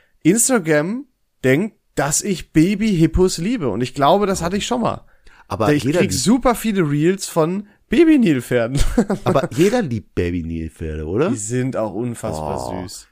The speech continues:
Speaker 2: Kennst du das eine, das so kaut an der Hand von dem einen Typen?
Speaker 1: Ja,
Speaker 2: Ja,
Speaker 1: ja.
Speaker 2: das hab ich auch
Speaker 1: Ist das
Speaker 2: bekommen.
Speaker 1: komisch, dass ich das direkt weiß, dass, welches Video du
Speaker 2: Ja,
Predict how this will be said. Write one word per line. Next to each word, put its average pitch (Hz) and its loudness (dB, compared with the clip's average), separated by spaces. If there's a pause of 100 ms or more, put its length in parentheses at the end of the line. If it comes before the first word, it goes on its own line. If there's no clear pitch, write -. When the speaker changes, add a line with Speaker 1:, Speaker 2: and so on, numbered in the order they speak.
Speaker 2:
Kennst 151 -2
du - 0
das 135 -6
eine, 151 -2
das 143 -2
so 127 -2
kaut 127 0
an 127 -2
der 117 0
Hand 131 -2
von 139 -2
dem 117 0
einen 120 -4
Typen? 123 -6
Speaker 1:
Ja, 120 0
Speaker 2:
Ja, 110 -8
Speaker 1:
ja. 107 -2
Speaker 2:
das 107 -4
hab 110 -4
ich 87 -10
auch 98 -6
Speaker 1:
Ist 117 -6
das 127 -2
Speaker 2:
bekommen. 139 0
Speaker 1:
komisch, 147 -2
dass 131 -4
ich 127 -8
das 120 -6
direkt 120 -6
weiß, 123 0
dass, 131 -10 (120)
welches 131 -8
Video 131 -8
du 127 0
Speaker 2:
Ja, 147 6